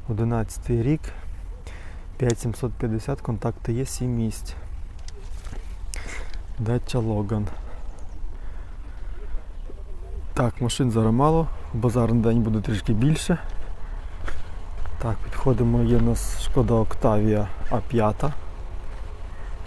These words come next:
Дванадцятий рік, двісті двадцять один пробігу, один і вісім бензин, сім вісімсот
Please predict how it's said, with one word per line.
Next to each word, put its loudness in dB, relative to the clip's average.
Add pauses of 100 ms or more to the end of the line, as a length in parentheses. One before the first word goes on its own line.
(1900)
Дванадцятий 2
рік, 2 (100)
двісті 2
двадцять 0
один 2
пробігу, 4 (760)
один 6
і 6
вісім 4
бензин, 4 (560)
сім 4
вісімсот 2